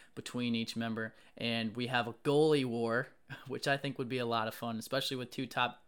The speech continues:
top ten tendies in the league right now. Man, say that ten times fast. Um, Jordan Binnington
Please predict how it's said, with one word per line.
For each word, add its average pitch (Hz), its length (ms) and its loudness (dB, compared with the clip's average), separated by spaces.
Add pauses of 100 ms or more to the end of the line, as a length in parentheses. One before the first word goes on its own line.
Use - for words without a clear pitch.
(440)
top - 300 8
ten 135 300 0
tendies 139 560 0 (260)
in 139 160 2
the 139 80 2
league 131 300 2
right 135 180 4
now. 139 260 2
Man, 117 300 -2
say 120 160 -4
that 117 200 0
ten 110 140 -6
times 104 300 -8
fast. 104 320 -8 (340)
Um, 107 360 2
Jordan 143 340 2
Binnington 139 500 0